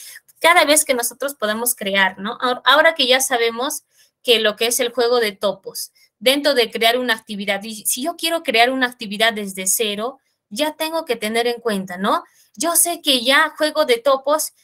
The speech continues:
sí lo, al crear desde cero, sí voy a poder asignar esto como tarea. Entonces, ya sé que esto sí se puede compartir. Abre caja, no lo puedo asignar como tarea.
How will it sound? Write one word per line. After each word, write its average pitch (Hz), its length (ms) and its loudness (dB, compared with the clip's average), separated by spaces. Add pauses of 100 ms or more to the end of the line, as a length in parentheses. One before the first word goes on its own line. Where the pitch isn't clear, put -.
sí - 300 -2
lo, 247 320 0
al 247 300 -4
crear 294 420 2
desde 247 380 0
cero, 285 540 -2 (280)
sí 359 320 -2
voy 311 300 -4
a 311 120 0
poder 226 380 -2
asignar 220 540 -6
esto 226 260 -8
como 190 220 -12
tarea. - 420 -20 (120)
Entonces, 226 280 -8
ya 294 180 0
sé 339 320 -2
que 254 120 4
esto 285 260 -4
sí 302 160 -6
se 262 180 -4
puede 226 300 -6
compartir. 190 540 -12 (500)
Abre 302 360 2
caja, 370 680 0
no 311 320 -6
lo 311 140 -4
puedo 247 180 2
asignar 226 400 -4
como 214 240 -8
tarea. 175 260 -8